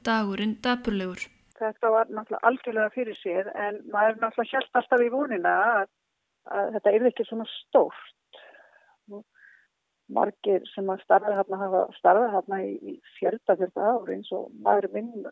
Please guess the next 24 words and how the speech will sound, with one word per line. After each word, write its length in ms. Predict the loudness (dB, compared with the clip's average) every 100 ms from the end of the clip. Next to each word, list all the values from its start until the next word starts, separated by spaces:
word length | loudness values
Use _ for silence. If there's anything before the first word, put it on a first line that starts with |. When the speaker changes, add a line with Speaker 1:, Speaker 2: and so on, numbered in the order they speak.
| -14 -12
Speaker 2:
með 80 | -4 -4
tuttugu 240 | 2 2
og 80 | 2
fimm 240 | -2 0
ára 160 | -2 -2
starfsaldur 560 | -4 -4 -6 -4 -6
akkurat 320 | -4 -8 -8 -8
núna 260 | -4 -4 -4
í 160 | -2 2
apríl 320 | 2 0 -6 -6 _ _ _ _ _ _ -8
og 300 | -4 -4 -4 -2
þannig 240 | -2 0
að 80 | 0
þetta 320 | -2 _ 0
er, 100 | 0 -4 -6
er, 100 | -6 -10 -20 -20 -20 -20 -20 _ _ -4
vá, 100 | -2 2
já, 140 | 4 4 2 -6 -4
þetta 180 | 2 4
var 160 | 4
svolítið 240 | 0 -4 -4
stórt 320 | -6 -4 -4
og 80 | -4
mikið 320 | -4 -4